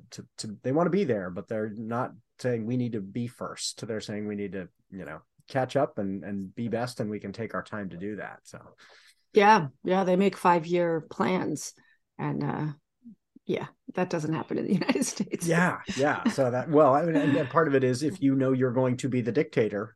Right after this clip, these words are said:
Speaker 1: for <laughs> a long period of time, you don't have to think in terms of four-year and two-year cycles. So, uh, that,
Speaker 2: Mm-hmm.
Speaker 1: that, you know,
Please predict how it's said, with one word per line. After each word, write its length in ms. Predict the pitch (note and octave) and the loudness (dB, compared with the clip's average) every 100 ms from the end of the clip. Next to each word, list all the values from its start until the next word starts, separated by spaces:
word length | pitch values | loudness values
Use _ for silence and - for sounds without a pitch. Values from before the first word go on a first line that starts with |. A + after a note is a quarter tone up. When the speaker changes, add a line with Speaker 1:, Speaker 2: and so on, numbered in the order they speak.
| A#2+ | -2
Speaker 1:
for 300 | - E3+ B2 | 6 6 6
<laughs> 60 | - - A3+ A3 | 4 8 8 10
a 60 | A#3+ | 10
long 320 | G3+ G3 G3+ | 10 10 8
period 240 | D3+ F#3 | 4 2
of 80 | D3 | 0
time, 420 | D3 F#3+ D#3 B2+ C3+ - - | 2 4 4 2 -2 -12 -8
you 100 | - | 2
don't 160 | D#3 E3 | 6 6
have 140 | E3 | 6
to 80 | - | 2
think 260 | D3 A3 G3+ | 2 2 4
in 120 | D3 | 2
terms 320 | D3 C3+ A#2+ | 4 2 2
of 140 | B2 G#2+ | 0 2
four-year 420 | D3 B2+ A#2+ A#2 | 2 4 4 4
and 100 | A2+ | 2
two-year 320 | A2+ C#3+ A#2 | 2 0 2
cycles. 600 | G#2+ D3 D3 B2 F2+ F#2 | 0 0 0 0 -4 -6
So, 360 | - C#3 A2+ A2+ | 0 2 2 4
uh, 200 | F3+ F3 | 4 4
that, 160 | F3+ F3+ | 4 4
Speaker 2:
Mm-hmm. 100 | F3+ | 4
Speaker 1:
that, 220 | B2+ B2+ | 2 0
you 100 | C3+ | -4
know, 140 | G2+ | -4